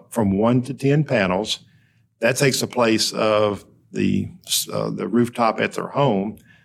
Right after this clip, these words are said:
They don't have the expense of maintenance, of installation, of all those things. But they can actually purchase the output of renewable energy that's made locally in our service territory. It's for seven dollars per panel. The output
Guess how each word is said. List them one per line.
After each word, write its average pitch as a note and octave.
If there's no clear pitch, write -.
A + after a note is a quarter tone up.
They G#2
don't G#2+
have A#2
the A2+
expense -
of G2+
maintenance, A2+
of G2+
installation, A2
of G2+
all A2
those G2
things. F2+
But A2+
they C3
can C#3
actually B2+
purchase C3
the C3+
output F#2+
of G#2
renewable A#2+
energy G2
that's -
made G#2+
locally G2
in G#2+
our C3
service B2+
territory. F#2+
It's -
for G2+
seven A2+
dollars B2+
per B2+
panel. G2
The G#2+
output B2